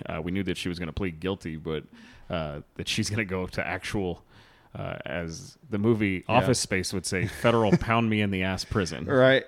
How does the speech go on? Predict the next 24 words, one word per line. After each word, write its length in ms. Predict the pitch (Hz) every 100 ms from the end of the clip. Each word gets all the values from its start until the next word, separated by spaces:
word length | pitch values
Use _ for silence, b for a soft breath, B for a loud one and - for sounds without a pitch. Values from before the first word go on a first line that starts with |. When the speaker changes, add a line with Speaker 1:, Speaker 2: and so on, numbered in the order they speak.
| -
Speaker 2:
And 320 | 143 127 120
she 160 | 160 214
went, 400 | 233 165 165 160
Speaker 1:
<laughs> 0 |
Speaker 2:
she 160 | 202
went 180 | 262 139
months 640 | 110 117 139 113 - - -
saying 360 | - 120 107 95
that 100 | -
she 120 | -
was 140 | 85 85
not 240 | 85 87
guilty. 420 | 87 - - - - _ _ -
Speaker 1:
Yeah. 180 | 95 80
Speaker 2:
And 140 | 135 110
she 120 | 131
made 180 | 123 120
some 160 | 127 120
type 240 | 110 107
of 80 | 95
plea 200 | - 104
deal 220 | 95 92
or 80 | 90
whatever, 440 | 90 90 87 85